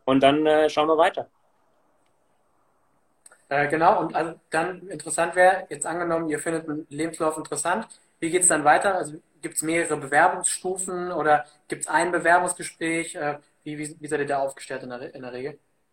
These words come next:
Speaker 1: Ja, also es gibt erstmal ein Bewerbungsgespräch, äh, mit mir und, äh, mit einer Kollegin von mir aus der H-R-Abteilung. Das ist dann praktisch so die erste Stufe, sage ich jetzt mal. Und dann, äh, und dann schauen wir weiter. Ja, es gibt dann in der Regel noch zwei, drei andere Bewerbungsprozess-, äh,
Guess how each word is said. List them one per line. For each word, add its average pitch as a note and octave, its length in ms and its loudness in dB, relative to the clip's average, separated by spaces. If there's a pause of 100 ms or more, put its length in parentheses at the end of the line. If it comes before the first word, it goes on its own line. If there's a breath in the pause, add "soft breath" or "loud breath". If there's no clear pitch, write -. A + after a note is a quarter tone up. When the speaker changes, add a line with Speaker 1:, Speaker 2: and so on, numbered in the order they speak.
(200)
Speaker 1:
Ja, C3+ 220 4 (120)
also D#3 400 4 (840)
es C3+ 160 -10
gibt - 160 -6
erstmal D#3+ 380 0
ein D3+ 160 -2
Bewerbungsgespräch, D3 800 -2
äh, C3+ 240 -2
mit C#3+ 220 -4
mir A3 420 4
und, D3+ 400 -2
äh, D3 180 -2
mit C#3+ 160 -6
einer C#3 120 -10
Kollegin F3+ 400 -4
von F3 160 -18
mir D#3+ 180 -2
aus D3+ 80 -6
der C#3+ 120 -2
H-R-Abteilung. E3 840 0 (960)
Das B2+ 60 -10
ist B2 80 -4
dann C3 100 0
praktisch C3+ 320 2
so C#3 80 -2
die B2+ 120 0
erste C#3 320 2
Stufe, D#3 360 -4
sage D#3 180 0
ich D#3 80 -10
jetzt D3+ 140 -8
mal. D3+ 320 0 (640 soft breath)
Und C#3 200 0
dann, C#3+ 280 6
äh, C3+ 340 4
und C3+ 140 -2
dann C3 140 2
schauen C#3 200 -2
wir B2 120 -2
weiter. A#2 360 0
Ja, B2+ 240 -2
es B2+ 140 -10
gibt C#3+ 160 -14
dann C#3 100 0
in C3+ 80 -2
der C3+ 100 -2
Regel C#3 200 0
noch C3 180 -2
zwei, C#3 300 -2
drei C3+ 160 -2
andere D#3+ 340 -6
Bewerbungsprozess-, D#3+ 1040 -4
äh, C3+ 280 0